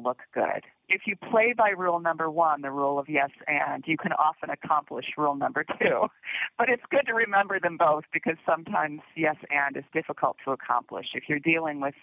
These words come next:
a patient who's very difficult, very set in their ways, a patient who's yelling at you, all of these kind of struggles that doctors face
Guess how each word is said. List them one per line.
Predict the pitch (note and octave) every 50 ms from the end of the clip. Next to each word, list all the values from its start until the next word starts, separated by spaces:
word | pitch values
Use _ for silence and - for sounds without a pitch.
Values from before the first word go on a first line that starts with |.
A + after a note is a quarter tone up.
| _ - - - - - - - -
a | -
patient | - F#3 F3 D3+ - - - D3 D3
who's | E3+ D#3 C#3+ D3+ D3
very | - C#3 C#3 C#3+ C3+
difficult, | C3 - D#3+ - - D#3 - - - C#3 C#3+ B2 - _ -
very | D3+ C#3 C3+ C#3 - - -
set | D#3+ D#3 - -
in | D#3
their | D3 C#3+ C#3 C#3
ways, | C#3 D3 C#3 C#3 C3+ C3+ C3+ B2+ -
a | - -
patient | - - D3+ D3+ - - - - C#3+
who's | D3+ D3 -
yelling | D3 D#3 E3 D#3 D#3+ D#3+ D3 C#3+ C#3+
at | C#3 C3+ - -
you, | D3 D3 C#3+ C#3 C#3 C3+ C3+ C3 - - - - - - - - -
all | - D3+ D3+ D3+
of | D3+ -
these | D#3 D3 C#3 - - -
kind | D#3+ C#3+ C#3
of | D3 - - -
struggles | - - E3+ F3+ F3+ E3 D3 D3 - -
that | C3 -
doctors | - C#3+ C3+ C#3 - - C3+ C3 - - - - -
face | D#3 D3 B2+ A#2+